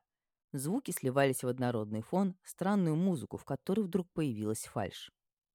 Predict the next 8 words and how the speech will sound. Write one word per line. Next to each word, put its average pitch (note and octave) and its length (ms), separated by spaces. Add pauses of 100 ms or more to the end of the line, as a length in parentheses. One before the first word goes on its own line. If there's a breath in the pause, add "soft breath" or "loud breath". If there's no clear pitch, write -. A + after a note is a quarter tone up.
«А C#3 140
ещё F#3+ 320
она D#3 140
построила C#3+ 600
школу G#3 400
в A#2 80
одном D3 400
из...» - 180